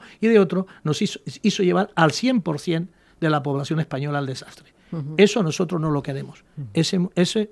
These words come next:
Speaker 1: modelo no es el nuestro, porque son nuestros hijos y nuestros nietos, y aquellos fueron nuestros padres y nuestros abuelos.
Speaker 2: Ujú.
Speaker 1: Y lo digo con solemnidad, porque es serio.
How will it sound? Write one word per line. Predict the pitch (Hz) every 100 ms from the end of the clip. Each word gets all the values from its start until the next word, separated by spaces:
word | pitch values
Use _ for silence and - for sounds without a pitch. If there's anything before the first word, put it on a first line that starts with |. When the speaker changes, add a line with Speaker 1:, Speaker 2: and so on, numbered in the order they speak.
| -
Speaker 1:
modelo | 156 185 180 - 160
no | 170
es | 202 -
el | 165
nuestro, | 151 - - - -
porque | 151 147
son | 202
nuestros | 185 - 151
hijos | 220 180 147
y | 151
nuestros | 190 185
nietos, | 160 143 143 - - - -
y |
aquellos | 143 220 214 196
fueron | 185 180 151 151 _ _ _
nuestros | 135 - -
padres | 147 151 156 - _ _
y | 165
nuestros | 131 - -
abuelos. | 196 190 - _ _ -
Speaker 2:
Ujú. | 143 110 135 -
Speaker 1:
Y | -
lo | 143
digo | 165 240 220
con | 175 156
solemnidad, | - 143 135 135 156 202 220 _ -
porque | 147 180
es | -
serio. | 240 151